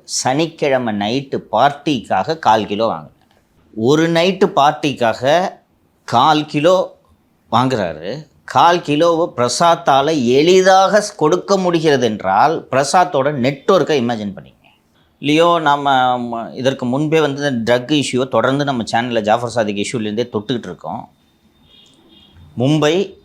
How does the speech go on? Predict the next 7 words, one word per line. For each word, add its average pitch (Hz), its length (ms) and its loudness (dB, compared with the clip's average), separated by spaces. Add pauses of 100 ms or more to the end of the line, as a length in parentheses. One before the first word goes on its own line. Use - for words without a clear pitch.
(240)
கோவா 165 580 2
போன்ற 139 320 -2
நகரங்களில் 123 880 -2
இருப்பது 135 580 -2
போல 101 580 -6 (920)
மிக 160 360 0 (100)
சகஜமாக 156 680 0